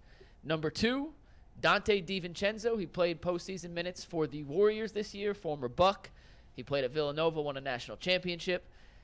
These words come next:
And last but not least, Georges Niang of the seventy-sixers, a little bigger three and D guy. He's kind of more of a stretch four than a true three and D, but he did shoot forty percent from three this year, can play in the playoffs, was in the Sixers rotation in this, uh, postseason.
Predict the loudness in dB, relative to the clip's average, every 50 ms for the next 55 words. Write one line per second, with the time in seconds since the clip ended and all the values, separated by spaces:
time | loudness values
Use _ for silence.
0 | -20 -20 -12 -6 -4 2 2 4 4 2 0 0 0 0 0 0 -2 -2 -4 -4
1 | 0 4 6 6 6 4 2 -8 -8 -8 -6 -2 0 2 2 2 0 -4 -8 -12
2 | -10 -6 -6 -6 -4 -4 -2 2 0 2 0 0 -8 -4 -2 -2 -2 -2 -2 -4
3 | -2 -2 -2 -2 0 2 2 2 2 2 4 6 6 6 6 2 0 0 0 -4
4 | -2 -2 0 -2 -2 -4 -4 -4 2 2 4 4 4 2 0 -4 -8 -8 -4 -2
5 | 0 0 0 0 2 2 2 2 2 -4 -2 0 0 0 -2 -4 -4 -2 0 0
6 | 0 -2 -6 -8 -10 -8 -8 -8 -8 -6 -6 -4 -4 -4 -4 -4 -4 -6 -6 -6
7 | -10 -14 -20 -20 -20 -20 -10 -2 0 0 2 2 0 -2 -2 -4 -4 -6 -6 -6
8 | -2 0 2 2 2 -2 -4 -6 -4 -6 -6 -6 -8 -14 -14 -10 -8 -6 -4 -2
9 | -2 -4 -4 -4 -4 -2 0 0 -2 -2 -6 -14 -20 -20 -16 -12 -10 -10 -6 0
10 | 4 6 6 6 6 4 0 -4 0 2 2 4 4 4 2 0 -4 -8 -8 -8
11 | -8 -4 -2 -2 -2 -2 -4 -8 -6 -4 -4 -4 -4 -4 -6 -6 -4 -4 -4 -2
12 | -2 -2 -2 -2 -4 -8 -8 -6 -6 -8 -6 -2 0 0 0 0 0 -2 -2 -2
13 | -2 -6 -6 -6 -6 -6 -8 -10